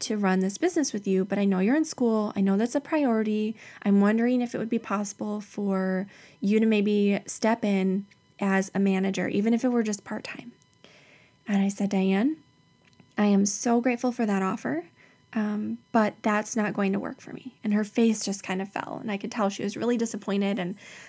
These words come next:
I thought, "Okay, this is, this is it. This is my moment that I've been kind of working up toward." And I said, "Here's the thing. I can't accept a manager job because what I would really like to do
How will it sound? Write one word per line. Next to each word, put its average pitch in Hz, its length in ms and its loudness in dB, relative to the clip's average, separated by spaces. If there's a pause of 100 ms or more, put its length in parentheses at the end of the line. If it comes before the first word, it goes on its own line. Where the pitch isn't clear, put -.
(120)
I 208 60 0
thought, 202 240 2
"Okay, 226 300 4
this 180 220 0
is, 214 160 0
this 240 200 0
is 277 120 2
it. 427 140 4
This - 120 -6
is - 60 -4
my 190 140 2
moment 240 440 2
that - 80 -14
I've - 100 -14
been 208 180 -4
kind 214 200 -4
of 214 80 -2
working 233 340 0
up 262 140 -4
toward." - 240 -10
And - 120 -10
I - 40 -6
said, 208 220 -6
"Here's 226 200 -2
the 254 80 -2
thing. - 220 -4 (600)
I 214 100 2
can't 247 360 0
accept 254 340 -2
a 208 60 0
manager 190 420 0
job 202 320 -6
because - 340 -6
what 196 180 2
I 190 80 2
would 190 260 -2
really 202 260 2
like 202 220 0
to 196 100 -4
do 190 380 0